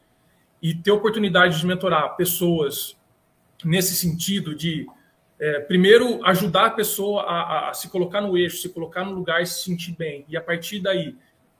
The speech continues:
traçar planos, traçar futuros, é, orientar com a experiência que eu adquiri nos últimos anos e poder contribuir, às vezes, é uma palavra que muda a expressão da pessoa.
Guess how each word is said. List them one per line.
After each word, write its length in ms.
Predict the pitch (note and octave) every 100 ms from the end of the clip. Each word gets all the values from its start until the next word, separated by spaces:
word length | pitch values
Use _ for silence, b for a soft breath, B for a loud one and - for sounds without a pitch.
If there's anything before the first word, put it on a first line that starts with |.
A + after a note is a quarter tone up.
| _
traçar 380 | - - G3+ G3+
planos, 380 | G#3 G#3 F3 -
traçar 300 | D#3 - F#3
futuros, 800 | E3 - G3+ F#3+ D#3+ D3+ - b b _ _
é, 160 | D#3+ F3
orientar 480 | F#3 G#3 G3+ G#3 G#3
com 60 |
a 20 |
experiência 480 | F#3+ - F#3 F#3+ F#3
que 60 | -
eu 40 |
adquiri 320 | F3+ E3 F#3
nos 140 | F#3 F3
últimos 360 | F3 F3+ E3
anos 300 | F3 F#3+ E3+
e 60 | E3+
poder 380 | F3 F3+ G3+ G#3+
contribuir, 540 | G#3 - D#3+ E3+ G3+
às 120 | F#3
vezes, 260 | F#3 F3+ - - E3+
é 100 | F#3
uma 220 | A#3+ C4
palavra 460 | G#3+ F3+ F#3+ G3+
que 120 | F#3 F#3+
muda 240 | F3+ G3
a 20 |
expressão 360 | F#3 F3+ F3+ F#3
da 80 | F#3+
pessoa. 480 | F#3+ - D#3 C#3+